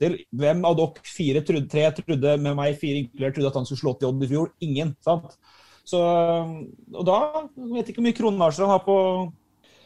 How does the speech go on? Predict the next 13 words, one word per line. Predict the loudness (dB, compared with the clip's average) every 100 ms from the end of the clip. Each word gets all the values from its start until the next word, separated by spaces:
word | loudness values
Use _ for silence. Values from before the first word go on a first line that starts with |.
| _
på | 0
kontoen, | 0 2 2 2 -2 -8 -8 -4
sjekke | -4 2 4 4 4 0
saldoen, | 0 2 2 0 -2 2
har | 2 2 -6 _ _ 0
to, | 2
tre, | 2 0
fire | 0 0 2
gode | 2 4
år | 4
i | 2
den | 0
fotballen. | 0 4 2 2